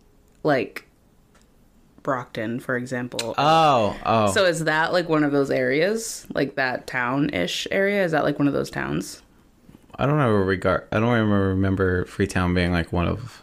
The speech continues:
Speaker 1: Mm.
Speaker 2: those, no.
Speaker 1: I love how Brockton was the example. You knew exactly what I meant by that.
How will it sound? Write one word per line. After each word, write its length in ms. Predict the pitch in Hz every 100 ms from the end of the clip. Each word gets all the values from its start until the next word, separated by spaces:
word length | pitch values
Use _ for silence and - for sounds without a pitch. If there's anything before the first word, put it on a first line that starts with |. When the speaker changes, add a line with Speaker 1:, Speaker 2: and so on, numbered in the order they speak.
| -
Speaker 1:
Mm. 260 | 69 - - -
Speaker 2:
those, 320 | - 90 101 -
no. 260 | - 101 113 - - -
Speaker 1:
I 40 | -
love 80 | 196
how 80 | 233
Brockton 440 | 131 - - 143
was 120 | -
the 60 | -
example. 380 | - 135 - -
You 60 |
knew 120 | - -
exactly 440 | - - - -
what 100 | -
I 60 | -
meant 160 | -
by 140 | - -
that. 600 | - - - 294 311